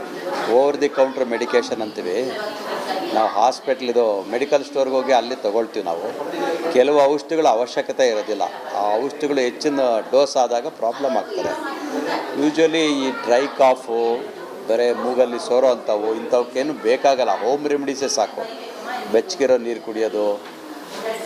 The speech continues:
ಅಥವಾ ಗಂಟ್ಲು ತೊಳ್ಕೊಳ್ಳೋಂಥದ್ದು, ಇಂಥವು ಮಾಡಿದ್ರೇ ಸರಿ ಹೋಗ್ತದೆ actually ಅದು. ಆ? ನಮ್ಗೆ ಅದು ಅರಿವಿಲ್ಲದೆ ನಾವು ಆ ಮೆಡಿಕಲ್ ಸ್ಟೋರ್‌ಗೆ ಹೋಗಿ ನಾವು ಕೆಲವು ಔಷಧಿಗಳು ತೊಗೊಂಡಾಗ ಅದು ಓವರ್ ಡೋಸ್ ಆಗಿ ಆಗುತ್ತೆ. Usually ಕಾಫ್ ಸಪ್ರೆಸೆಂಟ್ಸ್ ಅಂತ ಹೇಳ್ತೀವಿ,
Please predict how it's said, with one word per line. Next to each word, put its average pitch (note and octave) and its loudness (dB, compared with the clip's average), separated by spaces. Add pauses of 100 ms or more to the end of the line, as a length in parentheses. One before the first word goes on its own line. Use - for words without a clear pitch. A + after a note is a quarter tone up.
ಅಥವಾ A2+ 4
ಗಂಟ್ಲು A#2 -2
ತೊಳ್ಕೊಳ್ಳೋಂಥದ್ದು, A2 -2
ಇಂಥವು B2+ 4
ಮಾಡಿದ್ರೇ C3 0
ಸರಿ G#2 -4
ಹೋಗ್ತದೆ E2+ -4
actually D#2+ -8
ಅದು. D#2 -6
ಆ? E3+ -4 (420)
ನಮ್ಗೆ A#2+ 4
ಅದು A#2+ 2
ಅರಿವಿಲ್ಲದೆ C#3+ 2
ನಾವು B2+ 0 (100)
ಆ A2 2
ಮೆಡಿಕಲ್ B2 0
ಸ್ಟೋರ್‌ಗೆ A#2+ -2
ಹೋಗಿ A#2 -2
ನಾವು A#2 2
ಕೆಲವು A2 -2
ಔಷಧಿಗಳು A#2+ -2
ತೊಗೊಂಡಾಗ A2 0
ಅದು G#2+ -2
ಓವರ್ B2 2
ಡೋಸ್ A#2 -2
ಆಗಿ G#2+ -2
ಆಗುತ್ತೆ. F#2 -4 (160)
Usually C#3+ 6
ಕಾಫ್ C#3 2
ಸಪ್ರೆಸೆಂಟ್ಸ್ B2+ -4
ಅಂತ A2+ -4
ಹೇಳ್ತೀವಿ, G2+ -2